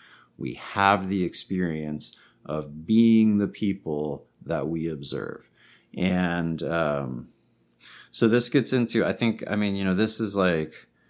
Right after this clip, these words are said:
there's this unitary, there's a lot of unitary features between the, the dancing epidemics themselves, which are this, you know, this circumscribed phenomena that emerged multiple times,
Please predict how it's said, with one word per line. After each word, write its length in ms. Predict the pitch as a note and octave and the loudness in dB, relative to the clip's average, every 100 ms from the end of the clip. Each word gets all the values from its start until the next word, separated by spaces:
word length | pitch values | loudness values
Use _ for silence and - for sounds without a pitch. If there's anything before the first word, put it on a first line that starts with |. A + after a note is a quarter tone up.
| _ _ _ _ _ | _ _ _ _ _
there's 200 | G2 F#2 | -4 -2
this 180 | F#2+ F2 | -2 -2
unitary, 1160 | A#2+ C3 B2 A2 A#2 G#2 G2 F#2+ F#2 F2+ E2+ B1 | 2 4 6 4 2 2 4 2 2 0 -2 -2
there's 240 | G2 F#2+ | 0 0
a 60 | G#2 | 4
lot 240 | A2+ B2+ | 6 6
of 120 | B2 | 6
unitary 500 | B2 B2 A2+ A#2+ G#2 | 4 4 2 2 2
features 420 | F#2+ G#2+ F#2+ G2 F2 | 2 -2 -2 -2 -2
between 640 | F#2+ - G2 F#2+ F2+ E2 | -6 -4 -2 0 -2 -2
the, 260 | F2 E2+ C#2 | -2 -2 -2
the 100 | F2 | -4
dancing 520 | G2+ A#2+ B2+ C#3+ B2 | 0 0 0 0 2
epidemics 640 | A2+ A2 F#2+ F#2+ F#2 - | 2 0 0 0 0 -4
themselves, 640 | F2+ E2 - D#2 G1+ G1+ - | -6 -6 -4 -4 -4 -6 -8
which 220 | E2 D#2 | -8 -4
are 220 | F2 E2+ | -2 -2
this, 300 | D#2 D2 - - | -4 -6 -8 -10
you 140 | - | -8
know, 160 | C#2+ C#2 | -8 -6
this 240 | E2+ E2+ | -6 -6
circumscribed 920 | - A#2 A#2 A#2+ G#2 - G2+ F#2+ F#2+ F2 | -2 -2 0 0 -2 0 0 2 2 -2
phenomena 840 | - F#2 E2+ E2+ E2 E2 D#2+ D#2 D2+ | -4 -4 -2 -4 -4 -4 -4 -6 -4
that 300 | D#2 C#2 - _ _ _ _ | -4 -6 -10 _ _ _ _
emerged 720 | - E2+ F#2+ F#2+ F#2 F2 - | -6 0 2 2 2 -2 -6
multiple 480 | G2 G2+ - G2 G2 | -4 -2 -4 -4 -2
times, 800 | F#2 G2 F2+ F2 E2 D#2+ D#2 - | -2 -4 -2 -2 -2 -4 -6 -10